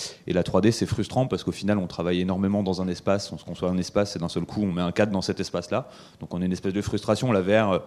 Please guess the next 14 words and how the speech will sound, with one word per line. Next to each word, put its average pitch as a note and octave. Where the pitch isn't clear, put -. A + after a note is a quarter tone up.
libère G#2
de G2
cet F2+
espace-là, F2+
on F#2+
va E2+
y E2+
revenir F2+
un E2+
peu, -
un G2
peu F2
plus -
tard. A2+